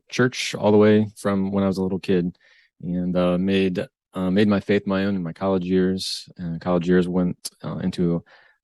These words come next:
a financial degree with, uh, an accounting major. And, um, upon graduation from that, worked at a C P A firm for about four years. And it was in those four years that I decided that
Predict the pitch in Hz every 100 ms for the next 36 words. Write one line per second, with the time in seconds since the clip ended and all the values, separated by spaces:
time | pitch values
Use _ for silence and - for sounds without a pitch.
0 | - 90 85 - 107 107 110 101 98 101
1 | 104 92 90 - 85 - 90 - 95 92
2 | 90 92 95 92 92 - - - 82 85
3 | 82 82 82 85 - - 85 - - -
4 | 101 95 92 92 92 95 101 - 95 98
5 | 95 95 - _ _ _ _ _ 110 -
6 | 110 98 - 113 110 113 90 82 - 82
7 | 85 - 101 90 85 85 82 85 - -
8 | _ _ _ _ _ _ - 98 92 92
9 | 90 87 - - 101 92 92 - 92 95
10 | 95 90 87 85 - 90 90 85 -